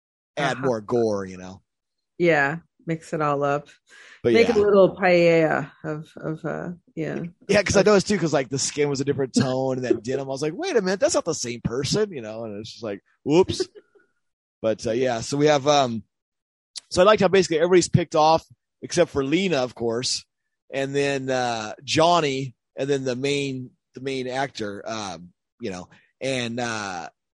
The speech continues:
Speaker 1: so then, uh, but then I noticed too, Lena, a note I made: Lena's not as strong as Lena normally is in this film. She's, like, crying a lot. I mean, and it's natural, but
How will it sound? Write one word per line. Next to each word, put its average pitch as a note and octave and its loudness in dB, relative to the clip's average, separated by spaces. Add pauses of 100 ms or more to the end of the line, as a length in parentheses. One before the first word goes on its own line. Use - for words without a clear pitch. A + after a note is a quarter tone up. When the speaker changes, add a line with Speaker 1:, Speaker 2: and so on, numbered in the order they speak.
(140)
Speaker 1:
so D3 0
then, C#3 -2
uh, A2 -4 (140)
but F3+ 2
then G#3+ 6
I G3+ 2
noticed A3+ 4
too, A3+ 2
Lena, G3+ 2
a C#3 0 (180)
note E3+ 4
I D#3 4
made: C#3+ 2
Lena's F#3 2
not F3 4
as C3+ 0
strong E3+ 0
as A#2+ -6
Lena B2 -6
normally A2+ -8
is G2+ -8
in A2+ -14
this G#2+ -6
film. G#2+ -8 (300)
She's, E3+ -2
like, B3+ 2
crying D#3+ 6
a D#3+ 4
lot. D#3 6
I F3+ 0
mean, G3 0
and F#3+ -2
it's F3+ -2
natural, D3+ 0
but A#2+ -2